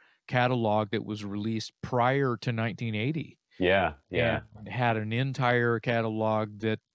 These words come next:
Speaker 1: kept going through the decades.
Speaker 2: Right.
Speaker 1: And one of the greatest rock and roll bands, notice I did not say hair metal,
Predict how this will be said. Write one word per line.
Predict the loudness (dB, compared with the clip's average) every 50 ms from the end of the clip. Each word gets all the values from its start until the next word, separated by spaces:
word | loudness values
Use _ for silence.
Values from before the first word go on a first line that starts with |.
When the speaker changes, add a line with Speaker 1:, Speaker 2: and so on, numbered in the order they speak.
| _ -2
Speaker 1:
kept | -2 -2 -2 _ -4 -2
going | 0 2 2 2 2 0 -2 -4 -4 -8 -10 -10 -14 -8
through | -4 -2 0 0 0
the | -2 -6
decades. | -4 -2 0 0 0 -2 -4 -6 -6 -8 -10 -12 -12 -14 -16 -16 _ _ -20 -20 -20 _ _ -6 -2
Speaker 2:
Right. | 2 2 4 2 2 0 -4 _ _ _ -6
Speaker 1:
And | -4 -4 -2 0
one | 0 2 2
of | 0
the | 0 -2
greatest | -2 0 2 2 2 2 0 -2 -2
rock | 0 2 2 2 0 -2
and | -2 0
roll | 2 2 2 2
bands, | 2 0 0 0 0 -2 -4 -6 -8
notice | -4 -4 -2 -2 -2 -4 -6 -6
I | -8 -6
did | -6 -6 -4
not | -4 -4 -4 -4 -6
say | -6 -6 -4
hair | -4 -2 -2 -2
metal, | -2 -2 -2 -4 -4 -6 -8 -12